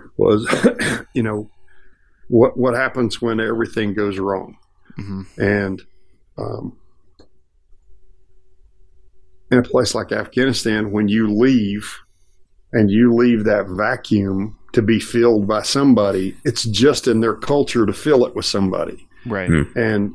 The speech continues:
Speaker 1: if we hope he's a monster, but he's our monster, then great. You know, we can work it out with him. But if he's not, then you,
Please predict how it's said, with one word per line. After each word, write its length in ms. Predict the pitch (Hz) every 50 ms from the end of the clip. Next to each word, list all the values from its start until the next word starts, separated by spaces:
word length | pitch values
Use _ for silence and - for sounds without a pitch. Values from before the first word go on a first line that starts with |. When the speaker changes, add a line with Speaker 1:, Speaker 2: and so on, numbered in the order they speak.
| - -
Speaker 1:
if 120 | 110 98
we 180 | 110 117 120 120
hope 280 | - 123 123 123 123 123
he's 260 | 123 117 113 101 104
a 80 | 117 104
monster, 680 | 98 101 113 131 143 123 - - 165 170 175 175 - - -
but 140 | 120 117 98
he's 220 | 104 120 117 92
our 180 | 113 110 123 131
monster, 640 | 131 139 147 165 175 175 - - 185 185 185 180 - - - _ - -
then 200 | 127 120 110 101
great. 280 | 117 123 113 95 - - _ _ - - - -
You 80 | 120 104
know, 120 | 98 98
we 220 | 107 110 117 113 104
can 100 | 98 104 104
work 180 | 107 101 -
it 80 | 117 113
out 160 | 113 107 101
with 180 | 110 101 - -
him. 180 | 90 - - - - - - - - - -
But 140 | - 120 113
if 100 | 110 104
he's 180 | 117 107 95 90
not, 460 | 98 104 110 127 151 175 - - - - - - - - - _ - - -
then 400 | - 117 110 107 104 104 101 - - - - - - - - - - - - - - -
you, 300 | 120 113 127 139 143 -